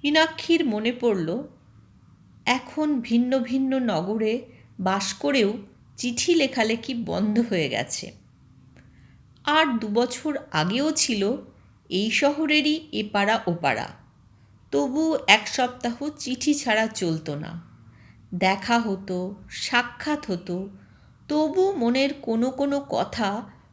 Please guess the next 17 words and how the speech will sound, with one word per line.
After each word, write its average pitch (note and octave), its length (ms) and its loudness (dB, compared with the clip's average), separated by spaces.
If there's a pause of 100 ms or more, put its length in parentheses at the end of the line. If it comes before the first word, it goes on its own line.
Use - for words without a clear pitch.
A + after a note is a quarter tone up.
(120)
ফোনে A3+ 360 0
না B3 240 0
বললে G3 580 0 (500)
জগৎ G3+ 420 2
সংসার A3+ 540 -4 (160)
অচল G3+ 540 0
হতো। D3 440 -6 (1300)
অরুণকে D4 560 0
দাঁড়াতে G3+ 480 0
দেখে A#3 680 -4 (240)
মীনাক্ষী B3 580 2 (120)
অবাক A3+ 500 2
হয়ে A#3 200 2
বলে F#3 280 0
উঠল, F3 440 -4 (840)
"উঠলে D4 340 -2
যে?" E4 260 -2